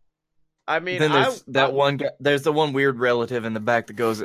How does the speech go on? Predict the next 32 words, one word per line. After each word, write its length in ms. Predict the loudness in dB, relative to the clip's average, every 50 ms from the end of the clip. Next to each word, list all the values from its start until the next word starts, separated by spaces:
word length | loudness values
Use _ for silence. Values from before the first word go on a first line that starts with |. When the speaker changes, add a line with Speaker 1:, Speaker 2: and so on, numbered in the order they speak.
| -6 -2
Speaker 2:
"I 220 | 0 0 2 2 2
am 180 | 0 0 -2
Groot." 540 | -2 2 2 2 2 2 -2 _ -14 -20 -20 _ _ _ -20
Speaker 1:
"I 300 | -18 -12 -8 -6 -6 -6 -6
am 160 | -8 -12 -10
Groot." 480 | -6 -6 -2 -2 0 -2 -2 -4 -6 -12 -20 -20 -8 0
It's 220 | 0 0 0 0 0
not 280 | 6 6 6 6 4
the 100 | -8 -12
time, 480 | -6 0 6 8 8 8 8 6 0 -6 -12
Jerry. 680 | -10 -2 4 4 6 6 6 4 2 2 0 -4 -4 -6 _ _ _ _ _ _ _ _ _ _ _ _ _ -8
We're 260 | -4 -2 -2 -2 -2
remembering 560 | -2 -2 -2 -2 -2 0 -2 -4 -4 -6 -12
Greg. 680 | -14 -8 -2 0 2 4 4 4 4 2 0 -6 -12 _ _ -20 -20 _ _ _ _ -12
I 120 | -8 -4
thought 240 | -2 2 2 2 2
he 80 | 2 -4
really 240 | -10 -10 -6 -2 0
liked 300 | 0 0 0 -4 -6 -4
Guardians 440 | -4 -2 -2 -2 -6 -6 -14 -16
of 100 | -18 -18
the 60 | -18 -14
Galaxy. 760 | -6 -6 -4 -2 -2 -2 -2 -4 -6 -10 -16 -14 -14 -16 -16 -16
Yeah, 400 | -10 -4 -2 2 6 6 6 6 6
but 120 | 2 -6 -12
he 80 | -12
thought 360 | -8 -4 -2 -2 -2 -4 -6
two 220 | -10 -8 -8 -6 -6
was 220 | -4 -4 -4 -4
just 280 | -4 -6 -6 -6 -4 0
all 260 | 2 4 4 4 2 0
right. 380 | 0 0 0 0 -2 -4 -10